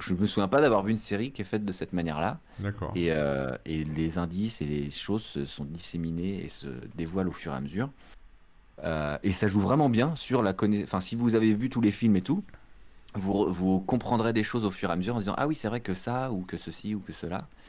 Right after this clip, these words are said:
Speaker 1: Et du coup, pour le fan de Marvel, c'est vraiment, euh, c'est vraiment excellent. Donc moi, je vous le conseille, si, si, euh, vous vous êtes arrêté au bout d'un ou deux épisodes parce que vous avez dit : « Bah, c'est quoi ce délire de sitcom, euh,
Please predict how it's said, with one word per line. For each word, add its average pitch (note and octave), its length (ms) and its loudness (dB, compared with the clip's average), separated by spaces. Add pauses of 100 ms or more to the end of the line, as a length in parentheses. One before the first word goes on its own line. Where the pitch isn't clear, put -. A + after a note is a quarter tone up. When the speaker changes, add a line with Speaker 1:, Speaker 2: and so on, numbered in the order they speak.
(680)
Speaker 1:
Et D#2+ 100 -2
du D2+ 160 -8
coup, - 200 -6
pour D#2+ 180 -2
le C#2+ 80 0
fan B2 320 -2
de G#2 60 2
Marvel, F2+ 420 -2
c'est - 160 -12
vraiment, E2+ 460 -8
euh, C#2 40 -10 (300)
c'est - 180 -14
vraiment F#2 220 -8
excellent. - 340 -12 (880)
Donc F2 220 -6
moi, C3 160 6
je A#2+ 100 -2
vous A2 80 2
le G#2+ 60 2
conseille, C3 360 2
si, - 280 0
si, E3+ 340 2
euh, B2 180 8 (200)
vous G2 220 0 (120)
vous G#2 160 2
êtes G#2+ 140 2
arrêté G#2 260 2
au A2 100 4
bout F#2 140 2
d'un G#2 140 4
ou G#2+ 100 4
deux G2 220 2
épisodes G2 340 0
parce - 140 -6
que F2 80 -4
vous D#2+ 80 -2
avez E2 80 2
dit : « F2 180 -2
Bah, D#2+ 140 0
c'est - 120 -4
quoi F2+ 140 0
ce E2 60 -4
délire E2 260 0
de D#2+ 80 -2
sitcom, F#2 540 2
euh, B1+ 120 2